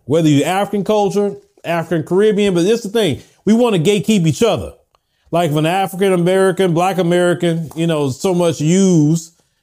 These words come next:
something from the Caribbean. "Hey, that's our stuff." But you have no problem teaching, uh, the folks?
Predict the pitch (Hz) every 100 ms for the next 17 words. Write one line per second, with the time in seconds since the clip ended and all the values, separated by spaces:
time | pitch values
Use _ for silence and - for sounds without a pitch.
0 | _ _ _ _ - 202 185 165 180 160
1 | 170 190 143 233 311 196 262 240 294 294
2 | 214 - 247 180 98 - _ _ _ 156
3 | 160 196 180 175 160 180 170 147 196 175
4 | 175 147 120 107 - - 117 202 285 311
5 | -